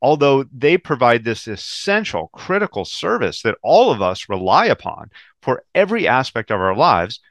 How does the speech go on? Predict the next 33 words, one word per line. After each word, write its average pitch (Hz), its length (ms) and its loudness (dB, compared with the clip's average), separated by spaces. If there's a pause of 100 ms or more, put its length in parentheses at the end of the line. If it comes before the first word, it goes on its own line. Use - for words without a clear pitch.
(220)
are 143 140 0
not 165 360 2
very 120 240 -2
good 110 220 -4
at 135 80 -8
storytelling. 95 640 -4 (120)
Let's 113 160 -6
be 143 100 -6
frank. 139 500 -4
<laughs> - 40 -8
I 165 180 4
mean, 151 540 -2
they, 151 260 4 (240)
you 143 80 -2
know, 139 160 4
what, 143 180 2 (180)
what 143 200 -2
I've 165 240 6
observed 117 560 -2
is 104 200 -6
that, 95 200 -2 (640)
you 117 120 -10
know, 110 120 -10
the, 110 360 0
the 120 100 -4
fossil 156 320 2
fuel 135 200 -4
industry 107 580 -8 (320)
has 120 400 -2
some 117 180 -8
of 110 100 -6
the 101 80 -6
most 92 640 -8